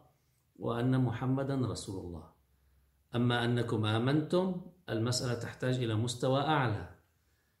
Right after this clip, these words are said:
ولكن قولوا أسلمنا ولما يدخل الإيمان في قلوبكم.'" إذن نبدأ بالإسلام،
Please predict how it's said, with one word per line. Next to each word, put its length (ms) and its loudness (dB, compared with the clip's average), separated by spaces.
ولكن 580 4
قولوا 440 4
أسلمنا 760 2
ولما 800 6
يدخل 440 4
الإيمان 800 2
في 180 -4
قلوبكم.'" 800 -8
إذن 420 2
نبدأ 500 0
بالإسلام، 960 0